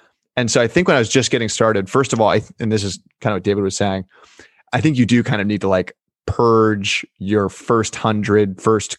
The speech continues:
like, crappy tweets, crappy blog posts, like, whatever junk you have to produce just to get over the hump.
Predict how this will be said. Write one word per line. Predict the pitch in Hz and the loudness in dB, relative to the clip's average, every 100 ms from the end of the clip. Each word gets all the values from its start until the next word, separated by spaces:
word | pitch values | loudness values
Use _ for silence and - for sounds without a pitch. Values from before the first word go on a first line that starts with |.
| - | -4
like, | 113 92 | -4 -2
crappy | - 104 104 101 | -2 -2 -2 -2
tweets, | - 110 104 - | 0 0 0 -6
crappy | - 104 101 104 | -2 -2 0 0
blog | 107 101 95 | 2 2 0
posts, | - 104 101 - - | -2 0 -2 -4 -4
like, | 107 98 95 - | 0 -2 -2 -8
whatever | 113 117 117 117 110 117 113 107 | 0 2 2 2 2 4 4 2
junk | 104 110 110 - | 0 -2 -2 0
you | 110 | 0
have | - | 0
to | 104 | -2
produce | 101 101 - | -2 -2 -4
just | 101 | -6
to | 92 - - | -8 -10 0
get | 110 104 | 0 2
over | 104 104 | 0 0
the | 95 | 0
hump. | 107 107 123 | 0 -2 -6